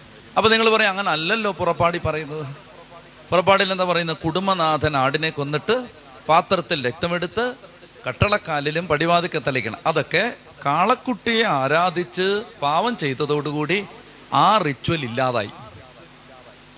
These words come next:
ഒന്നാം നൂറ്റാണ്ടിൽ യേശു ജീവിച്ചിരിക്കുന്ന കാലം, അല്ലെ, യേശു ജീവിച്ച, യേശുവിൻ്റെ മനുഷ്യാവതാര കാലത്ത് ഒന്നാം നൂറ്റാണ്ടിൽ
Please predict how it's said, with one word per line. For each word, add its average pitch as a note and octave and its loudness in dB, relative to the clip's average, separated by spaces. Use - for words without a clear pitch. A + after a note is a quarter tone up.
ഒന്നാം G#3+ 4
നൂറ്റാണ്ടിൽ G#3+ 2
യേശു F#3+ 0
ജീവിച്ചിരിക്കുന്ന G3+ -2
കാലം, D3+ 0
അല്ലെ, D#3+ 2
യേശു F3 2
ജീവിച്ച, F3+ -2
യേശുവിൻ്റെ G3+ 0
മനുഷ്യാവതാര G3+ 4
കാലത്ത് E3+ -2
ഒന്നാം G#3+ 0
നൂറ്റാണ്ടിൽ D#3 0